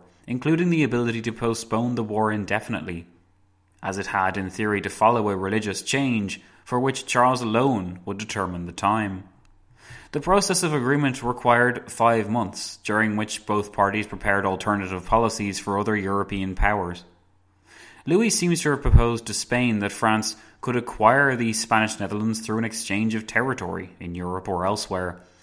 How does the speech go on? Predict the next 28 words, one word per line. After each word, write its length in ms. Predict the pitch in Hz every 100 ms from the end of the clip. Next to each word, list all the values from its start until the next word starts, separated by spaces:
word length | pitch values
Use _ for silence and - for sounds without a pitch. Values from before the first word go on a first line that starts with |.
| - - - -
while 160 | 123 165
England 360 | 175 160 143
conceded 460 | - 135 143 139 127
the 80 | 123
Spanish 400 | - 127 127 -
demand 420 | 120 117 117 113
for 200 | 117 113
a 60 |
formal 600 | 110 - 113 113 110 - - _ -
concert 560 | - 139 143 90 76 -
of 140 | - 92
forces 540 | - 104 107 101 90
by 180 | - 101
the 140 | 101
Triple 340 | 98 104 101 95
Alliance 480 | 98 98 98 - - _ _ _ - -
and 120 | 117
negotiated 640 | 120 117 120 - 113 104
a 80 | 95
treaty 380 | 87 123 120 104
with 180 | 92 90
Spain 420 | - 143 139 127
to 60 | 107
stop 300 | - 117 -
piracy 480 | - 120 120 - 117
in 80 |
the 80 | 110
Caribbean. 720 | 110 117 117 104 131 92 90